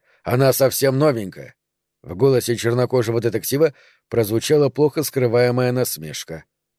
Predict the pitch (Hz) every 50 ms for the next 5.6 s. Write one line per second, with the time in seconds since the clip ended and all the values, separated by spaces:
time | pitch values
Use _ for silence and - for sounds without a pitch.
0 | _ _ _ - 82 104 120 117 - - 175 180 180 165 135 151 165 151 165 156
1 | 139 156 160 147 - 139 139 123 - - 135 143 147 147 127 104 104 120 120 117
2 | 113 - - 104 87 80 73 80 - _ _ _ _ _ _ _ _ _ _ _
3 | _ _ _ _ _ _ _ _ _ _ _ _ _ _ _ _ - 104 135 156
4 | 165 160 143 - 143 156 165 165 156 151 156 156 147 160 156 143 139 147 143 127
5 | - 147 147 131 135 135 110 92 78 - - -